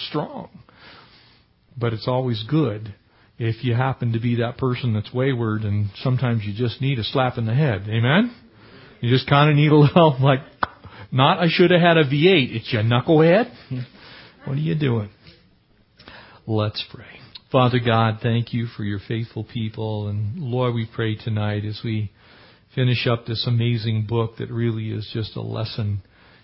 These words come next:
in godly leadership and living. We pray that you would bless your word as we study it.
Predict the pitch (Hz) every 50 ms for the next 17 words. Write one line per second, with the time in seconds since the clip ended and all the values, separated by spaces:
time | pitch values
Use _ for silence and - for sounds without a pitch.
0 | _ _ 117 110 104 104 113 113 117 120 110 113 110 107 104 113 113 117 113 117
1 | 113 - - 117 107 - - 107 104 104 110 117 110 123 117 113 113 110 110 120
2 | 135 165 160 123 113 110 107 - - 131 120 117 113 113 104 - - 117 110 110
3 | 104 107 117 117 123 117 - - - 131 120 110 107 113 120 120 117 120 117 107
4 | 107 101 - 107 104 104 - - - 117 110 110 110 107 110 107 110 -